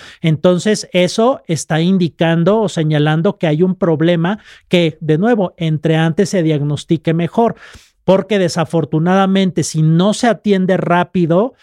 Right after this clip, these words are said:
eh, sobre todo con respecto a la fertilidad, eh, la posibilidad de embarazarse disminuye, ¿no? Al final del día, lo identifiques temprano o tarde, pues generalmente la terapia con reemplazo hormonal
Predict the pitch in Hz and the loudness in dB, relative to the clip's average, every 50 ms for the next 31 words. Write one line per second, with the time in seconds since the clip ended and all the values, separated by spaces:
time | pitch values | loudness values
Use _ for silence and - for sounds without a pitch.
0 | _ _ _ - 185 156 151 147 147 147 143 143 143 - _ _ - - - - | _ _ _ -4 -2 0 0 0 0 0 0 -2 -4 -6 _ _ -12 -6 -2 0
1 | 202 180 185 185 180 185 - - 233 247 247 254 247 254 208 180 160 165 156 - | 0 2 0 -2 -4 -2 0 0 2 2 2 0 0 -2 -2 -4 -2 -4 -4 -4
2 | - 180 - - 202 180 175 175 - - 180 160 - - 190 180 185 165 175 170 | -4 -4 -2 -2 0 0 0 0 -2 -2 -2 -2 -2 -2 -2 0 0 0 0 0
3 | 185 185 _ _ - - _ _ - 180 156 156 165 165 160 - - - 180 170 | -2 -4 _ _ -20 -20 _ _ -6 -4 -2 0 0 0 0 0 -2 -2 0 0
4 | 165 160 - 202 185 160 170 170 160 165 165 165 175 185 185 185 165 170 165 147 | 0 -2 -2 -2 -2 -2 0 0 0 0 0 2 2 2 0 0 -2 -4 -4 -4
5 | 160 147 147 151 156 156 156 147 - - 170 160 151 - 202 196 180 160 160 143 | -2 -2 -2 -2 -2 -2 -2 -2 -2 -2 -2 -2 -2 -2 -2 -2 0 0 0 0
6 | 123 151 147 143 156 170 170 156 123 127 - - _ 160 165 190 226 240 - 180 | 0 -2 0 0 2 2 2 0 -2 -6 -14 -12 _ -2 -2 0 -2 -2 -2 -2
7 | 175 156 - 190 175 190 214 226 220 247 220 214 208 214 214 208 208 190 185 175 | -2 0 0 -2 0 0 0 0 0 0 0 2 2 2 2 2 2 0 0 0
8 | 165 151 - _ _ _ _ - 190 175 170 165 160 175 147 214 214 214 - 233 | -2 -4 -8 _ _ _ _ -2 0 0 0 0 -2 -4 -2 -2 -2 0 0 -2
9 | - - - 180 170 151 - 175 180 190 196 202 190 170 151 - - 196 185 190 | -2 0 -2 -2 -2 0 -2 -2 0 0 0 0 0 -2 -4 -4 -2 0 0 2
10 | 190 185 214 240 247 - _ _ - 170 156 147 - - - _ _ - - 165 | 2 0 0 0 -2 -4 _ _ -2 -2 0 -2 -2 -6 -12 _ _ -8 -4 -2
11 | 156 160 160 160 175 180 185 185 175 - 190 190 190 175 156 139 - - 151 143 | 0 2 2 2 2 2 2 0 0 0 0 0 2 2 0 -2 -4 -4 -4 -2
12 | 147 151 - - 170 170 - - 151 143 - 139 131 127 - 147 143 - - 170 | -2 -2 -2 -2 -4 -2 -2 -2 -2 -2 -2 -4 -4 -4 -4 -4 -4 -2 -2 -2
13 | 156 160 165 175 175 165 160 165 165 | 0 0 0 0 0 0 0 -2 -4